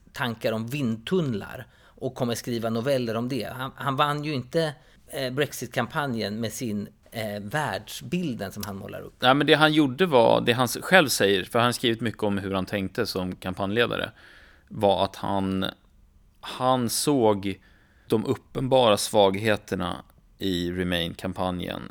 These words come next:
Speaker 2: just för att de, de förlitade sig på,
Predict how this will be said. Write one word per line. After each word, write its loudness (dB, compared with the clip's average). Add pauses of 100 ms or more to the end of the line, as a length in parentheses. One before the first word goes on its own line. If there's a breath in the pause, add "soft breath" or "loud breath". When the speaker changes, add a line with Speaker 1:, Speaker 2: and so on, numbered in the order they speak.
(160)
Speaker 2:
just 0
för 0
att 0
de, -8
de -6
förlitade 0
sig -6
på, -2